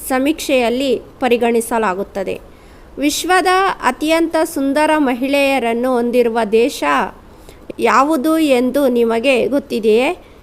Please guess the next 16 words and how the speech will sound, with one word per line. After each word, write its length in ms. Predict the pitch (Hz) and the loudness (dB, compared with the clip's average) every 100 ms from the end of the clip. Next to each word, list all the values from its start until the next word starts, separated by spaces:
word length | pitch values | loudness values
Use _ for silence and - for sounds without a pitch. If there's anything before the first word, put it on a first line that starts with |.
| - | -12
ಯಾವ 340 | - 269 294 392 285 | -2 2 2 2 2
ದೇಶವು 600 | 269 330 277 254 277 254 | 2 2 -2 -2 0 0
ಅತಿ 520 | - - 233 - 330 | -2 -4 -4 0 0
ಹೆಚ್ಚು 380 | 320 247 - 294 | 2 0 -2 -4
ಸುಂದರ 440 | 294 254 254 277 269 | -4 -4 -2 0 -2
ಮಹಿಳೆಯರನ್ನು 880 | 254 269 269 262 254 240 233 233 233 | -2 -2 0 0 0 0 -2 -2 -2
ಹೊಂದಿದೆ 500 | 226 233 240 233 240 | -2 -2 0 2 0
ಎಂಬುದರ 480 | 240 233 220 214 214 | 0 -4 -4 -2 -4
ಬಗ್ಗೆ 520 | 220 214 302 285 - - - - - - | -4 -4 -2 -4 -6 -14 -20 -20 -16 -4
ಸಮೀಕ್ಷೆಯೊಂದು 840 | 302 294 330 - 349 311 262 254 277 | 0 2 0 0 0 2 2 0 0
ನಡೆದಿದೆ. 640 | 233 220 233 220 208 - - - - - | 2 2 2 0 0 -4 -14 -20 -20 -8
ಈ 220 | 262 320 427 | 0 2 4
ಸಮೀಕ್ಷೆಯಲ್ಲಿ 880 | 349 294 302 320 349 285 269 269 | 2 0 0 -2 2 2 2 0
ಬಂದ 320 | 254 240 240 240 | 0 0 0 -2
ವರದಿ 400 | 233 240 240 285 | 0 -2 -2 -2
ಪ್ರಕಾರ 420 | 285 254 262 254 | -2 -4 -2 0